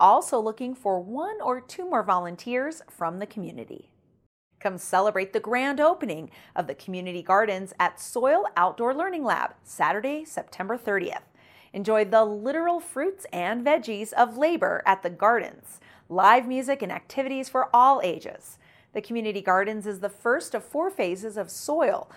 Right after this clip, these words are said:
combining educational plots, family and individual plot rentals, and shared spaces and resources for students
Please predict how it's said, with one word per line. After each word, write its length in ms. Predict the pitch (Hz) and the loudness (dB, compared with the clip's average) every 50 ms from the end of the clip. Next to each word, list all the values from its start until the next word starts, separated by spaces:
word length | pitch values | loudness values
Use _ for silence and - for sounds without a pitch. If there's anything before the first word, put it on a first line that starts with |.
| - - _ _ | -20 -20 _ _
combining 500 | - 214 202 190 185 185 185 190 185 - | -10 -6 -2 -2 -2 -2 -2 -6 -8 -8
educational 680 | - 226 - - - - 233 247 277 269 - 277 277 277 | -8 -10 -10 -12 -10 -8 -6 -6 -6 -6 -8 -6 -6 -4
plots, 440 | 269 - 269 262 262 269 269 - - - | 0 4 4 4 4 4 0 -8 -20 -20
family 540 | - - - 233 247 254 254 277 277 262 | -12 -8 -6 -4 -4 -4 -4 -6 -6 -6
and 100 | 226 202 | -6 -6
individual 560 | 180 180 170 175 151 170 185 185 - 190 180 185 | -8 -8 -10 -8 -6 -8 -6 -6 -4 -6 -6 -6
plot 340 | 185 - 190 175 170 - | -2 0 2 2 2 2
rentals, 520 | 156 208 233 240 - 311 330 349 - - - - - - _ - | 0 0 0 0 0 -2 -2 -2 -4 -8 -14 -20 -20 -20 _ -12
and 140 | - 180 170 | -12 -12 -10
shared 340 | - - 190 175 180 180 - | -6 -2 -2 -2 -2 -2 -6
spaces 680 | - - - 233 233 226 226 - 190 175 185 196 - - - | -8 -4 -2 -2 -2 -2 -4 -6 -6 -6 -6 -8 -10 -12 -8
and 280 | - 202 226 269 262 220 | -6 -4 -4 -4 -6 -6
resources 720 | 254 285 339 - - - 180 160 160 - 170 175 175 - - - _ _ - | -6 -6 -6 -4 -2 -2 -2 -2 -4 -6 -8 -8 -8 -10 -18 -20 _ _ -10
for 100 | 220 226 | -10 -8
students 680 | - - - - 320 320 277 226 175 190 196 - - | -10 -10 -10 -6 -6 -4 -4 -4 -6 -8 -10 -14 -20